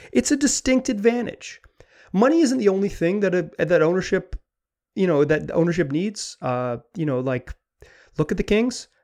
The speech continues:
owned by an extremely wealthy person, Vivek Vanadive. He just meddles too much in front office stuff, and they've churned through coaches and executives and, and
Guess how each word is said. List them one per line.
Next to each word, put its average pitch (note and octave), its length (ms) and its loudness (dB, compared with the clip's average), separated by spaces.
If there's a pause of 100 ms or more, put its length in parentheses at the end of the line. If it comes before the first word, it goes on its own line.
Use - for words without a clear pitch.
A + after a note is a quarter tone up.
(140)
owned E3+ 180 0
by F#3 120 4
an G3+ 80 2
extremely G3 500 0
wealthy G3 320 2
person, A#3 320 2
Vivek G3+ 260 2
Vanadive. A#3 560 4 (800)
He - 120 -8
just G#3+ 180 -2
meddles G3+ 380 2
too A#3 120 0
much A#3 280 0
in G#3+ 80 -2
front G3+ 180 2
office G3 300 -4
stuff, A3 400 2
and E3 100 0
they've F3+ 160 0
churned G3+ 380 0
through G#3 160 0
coaches G3+ 500 0
and G3+ 100 2
executives F#3+ 840 -2
and, F#3 200 -2
and E3+ 300 -2